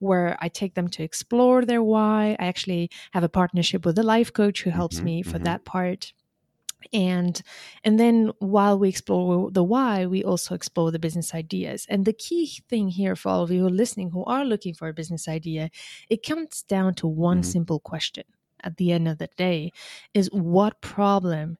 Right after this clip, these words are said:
Speaker 1: do you
Speaker 2: Mm-hmm.
Speaker 1: wanna solve?" And if you find that answer,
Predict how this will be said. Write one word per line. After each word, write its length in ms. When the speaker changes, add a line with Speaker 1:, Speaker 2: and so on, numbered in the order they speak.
Speaker 1:
do 140
you 100
Speaker 2:
Mm-hmm. 80
Speaker 1:
wanna 240
solve?" 640
And 160
if 240
you 100
find 400
that 120
answer, 640